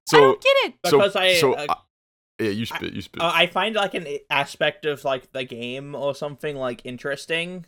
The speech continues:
Speaker 3: It's like, I, uh, I weren't, the reason I'll, like, end up playing a game is, like, oh, I saw, like,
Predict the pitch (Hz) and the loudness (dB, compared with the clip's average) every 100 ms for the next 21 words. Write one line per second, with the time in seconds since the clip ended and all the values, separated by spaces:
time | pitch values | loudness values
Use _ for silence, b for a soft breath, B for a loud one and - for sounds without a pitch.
0 | _ - 147 135 147 147 147 139 151 147 | _ -2 -2 0 0 0 -2 -2 0 0
1 | - _ _ _ _ _ 151 165 220 226 | -4 _ _ _ _ _ 2 4 4 2
2 | 180 _ _ - - - 170 175 214 214 | -4 _ _ -20 -18 -8 -4 0 0 0
3 | 208 185 165 156 156 - - _ 160 156 | 4 4 4 -2 -6 -8 -20 _ -2 -2
4 | - - 139 143 135 135 131 123 120 131 | -4 -4 -4 -4 -4 -4 -4 -6 -8 -10
5 | - 135 127 - - 151 147 135 131 - | -4 -2 -2 -4 -8 0 2 4 2 -2
6 | 160 143 135 | -2 0 -2